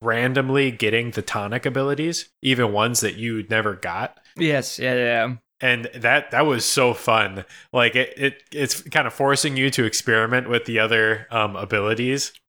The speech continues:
Speaker 1: And it was just, that was super cool. I, I really li-, and just not knowing kind of the R N G. Like, one of my favorite moves, um, playing Pokemon growing up was Metronome, um,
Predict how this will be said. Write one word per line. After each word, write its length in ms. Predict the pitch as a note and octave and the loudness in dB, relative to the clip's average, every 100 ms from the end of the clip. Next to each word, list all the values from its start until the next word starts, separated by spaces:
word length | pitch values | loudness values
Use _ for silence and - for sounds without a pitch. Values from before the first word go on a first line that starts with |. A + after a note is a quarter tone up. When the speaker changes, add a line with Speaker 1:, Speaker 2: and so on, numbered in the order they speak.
| _ _ | _ _
Speaker 1:
And 280 | A2+ G#2+ G#2 | 0 0 2
it 60 | |
was 220 | A2+ A2 - | 0 -2 0
just, 400 | G#2+ - - - | 0 0 -4 0
that 120 | C3 | 2
was 180 | B2+ G#2 | 2 -2
super 280 | A#2+ G2+ F#2+ | -4 -6 -6
cool. 320 | G#2 F#2 F2 | -4 -4 -4
I, 120 | A2+ | 0
I 180 | A2+ G#2 | 0 0
really 220 | A2+ G2+ | 0 0
li-, 100 | G2+ | -2
and 200 | B2+ C3+ | -2 -2
just 200 | A#2 A#2 | -2 -2
not 200 | B2+ A2+ G2 | 0 0 0
knowing 280 | G#2 F#2+ | -4 -4
kind 200 | F2 G#2+ | -2 -2
of 60 | G2+ | -2
the 80 | G2 | -2
R 180 | G#2 G#2 | -2 -2
N 140 | F#2 | -4
G. 300 | G2+ F#2 F2+ - | -8 -8 -8 -2
Like, 160 | B2 | 0
one 140 | D#3 F3+ | 2 2
of 40 | |
my 120 | E3 | 0
favorite 420 | - C#3+ C#3 B2+ - _ - _ - | 0 -2 2 0 -2 _ -20 _ -8
moves, 640 | A#2+ B2 A#2 G2+ G2 - - - - - | 0 2 2 0 -2 -4 -8 -20 -14 -2
um, 340 | A2+ G#2+ G2 | 2 2 2
playing 280 | B2+ B2 A2 | 2 2 2
Pokemon 460 | A2 G#2 G#2 G2 | 0 0 -2 -2
growing 300 | F#2 G#2 G2 | 0 0 2
up 160 | F#2+ F#2 | -2 0
was 140 | G#2 | 0
Metronome, 600 | A2 G#2+ - F#2 E2+ E2+ - _ _ _ - | 0 -2 -2 -8 -10 -12 -16 _ _ _ -6
um, 420 | G#2+ F#2+ F2 F2 | -4 -2 -6 -12